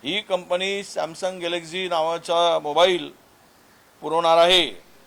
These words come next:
खरं तर ही दिल्लीची कंपनी कोणाच्या जवळची आहे, हा एक प्रश्न आहेच. पण यामध्ये मिळणारा मलिदा कोट्यवधीचा आणि या अंगणवाडी सेविकांना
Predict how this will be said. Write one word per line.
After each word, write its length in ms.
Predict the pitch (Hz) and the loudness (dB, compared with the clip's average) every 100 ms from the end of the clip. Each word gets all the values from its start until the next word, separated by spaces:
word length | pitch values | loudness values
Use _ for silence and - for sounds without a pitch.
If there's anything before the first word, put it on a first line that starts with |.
| _ _ _ _ _ _ _ - | _ _ _ _ _ _ _ -8
खरं 120 | 160 | -6
तर 60 | 185 | -4
ही 140 | 196 | -6
दिल्लीची 480 | 190 165 175 190 196 | -8 -10 -10 -10 -12
कंपनी 380 | 180 170 180 185 | -10 -8 -8 -8
कोणाच्या 440 | 185 175 180 180 | -8 -4 -4 -2
जवळची 400 | 175 175 175 165 | 0 0 -2 0
आहे, 360 | 175 180 185 196 - - - _ _ _ _ _ _ _ _ _ _ _ - | 2 4 2 -4 -14 -20 -20 _ _ _ _ _ _ _ _ _ _ _ 0
हा 140 | 165 | 2
एक 140 | 180 - | 2 -4
प्रश्न 280 | 170 - | -14 -2
आहेच. 360 | 175 170 180 - - - - _ _ _ _ _ _ _ - | 2 4 2 -2 -14 -18 -20 _ _ _ _ _ _ _ -4
पण 140 | 196 | -2
यामध्ये 480 | 190 175 190 202 214 | 4 4 4 2 0
मिळणारा 540 | 202 185 190 202 208 | -2 2 4 6 6
मलिदा 380 | 202 175 180 190 | 4 0 4 4
कोट्यवधीचा 960 | 185 180 175 180 180 180 190 185 160 120 - _ _ _ _ _ _ _ _ _ _ _ _ - | 4 -2 -2 0 0 -2 2 4 4 0 -12 _ _ _ _ _ _ _ _ _ _ _ _ -4
आणि 200 | 156 190 | -2 2
या 220 | 185 185 | 4 4
अंगणवाडी 580 | 165 160 180 190 185 196 | 2 -2 -2 0 0 0
सेविकांना 960 | 190 165 175 - 185 190 185 185 196 | -6 -10 -8 0 2 2 0 0 0